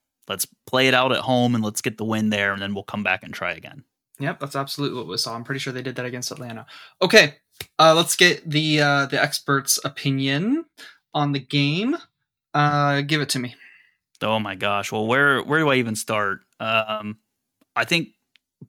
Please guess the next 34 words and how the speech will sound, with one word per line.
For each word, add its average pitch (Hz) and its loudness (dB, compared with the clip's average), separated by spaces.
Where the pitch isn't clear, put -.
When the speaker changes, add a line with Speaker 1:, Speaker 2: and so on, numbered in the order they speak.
Speaker 1:
believe 135 2
it 143 2
or 127 4
not, 98 0
I 113 -6
think 127 -4
Chapman 107 0
actually 110 -2
called 110 0
a 104 -2
mostly 104 -4
consistent 104 -6
game 120 -2
from 104 -4
what 107 0
he 127 -6
was 113 -2
allowing 98 -2
from 95 -10
contact 90 -10
for 123 0
most 117 -2
of - -12
it. - -20
I - -4
mean, 110 2
he, 117 0
he 127 -2
started 110 2
to 107 -4
call 110 0
everything 98 -4
on 98 -10
contact 90 -8